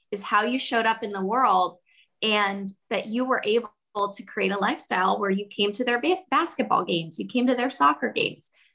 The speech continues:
That's what they're gonna remember. And if you think back as an adult to what you remember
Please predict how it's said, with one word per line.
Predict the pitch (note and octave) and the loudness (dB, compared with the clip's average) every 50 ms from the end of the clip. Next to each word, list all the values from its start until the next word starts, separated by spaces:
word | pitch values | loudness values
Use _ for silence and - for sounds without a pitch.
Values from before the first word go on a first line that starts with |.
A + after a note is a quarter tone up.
| _ _ _ | _ _ _
That's | G#3 G3+ G#3 G3+ - | 0 0 0 0 -2
what | B3 A3+ - | -4 -4 -2
they're | A3 G3+ F#3+ | -2 -2 -2
gonna | G3 F#3 F3+ | -2 -4 -4
remember. | F#3 F#3 F#3 F#3 F3+ F3+ F3+ F3 G3+ - | -4 -4 -4 -4 -4 -4 -4 -2 0 0
And | - - G3 | 2 2 0
if | G#3 G3 - | 0 -2 -4
you | A3+ G#3+ - | -6 -4 0
think | - G4 A#4+ B4 - - | 2 2 2 0 0 0
back | - B3 A#3 F#3 - - - - _ _ _ _ _ _ _ _ _ _ _ _ - | 2 4 4 4 2 -2 -6 -12 _ _ _ _ _ _ _ _ _ _ _ _ -2
as | G#3+ A3 A#3 B3 | -2 -2 -2 -2
an | A3+ G3+ | -4 -4
adult | F#3 F3 - G3+ F#3+ F#3+ F#3 F3+ F3 - - - - - _ _ _ _ _ _ _ _ _ _ _ _ _ - | -4 -4 -2 0 2 2 2 2 0 -4 -8 -12 -20 -20 _ _ _ _ _ _ _ _ _ _ _ _ _ -4
to | - A#3+ G#3 | -2 0 2
what | G#3+ G3+ G#3 G3 | 2 2 0 0
you | F#3+ A3+ C#4+ G#4+ C5 | 0 2 2 2 2
remember | A4+ D4+ G#3+ F#3 F3 E3 D#3+ D#3+ - - - - - - | 2 0 0 -2 -4 -6 -6 -6 -8 -8 -8 -8 -8 -12